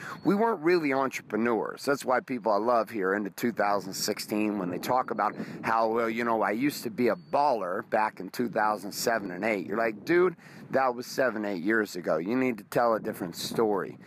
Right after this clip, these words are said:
If you couldn't build a business outside of that industry at that time, after that, if you have not been able to rebuild, you were not a real entrepreneur. I learned that really quickly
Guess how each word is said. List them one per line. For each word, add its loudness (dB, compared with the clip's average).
If -2
you 2
couldn't 0
build 2
a -6
business 0
outside 2
of -6
that 0
industry -2
at -8
that 0
time, 0
after -2
that, 2
if -6
you 2
have 2
not 0
been 0
able 0
to -2
rebuild, 2
you -2
were 2
not 2
a 2
real 2
entrepreneur. 0
I 6
learned 2
that 4
really 4
quickly 0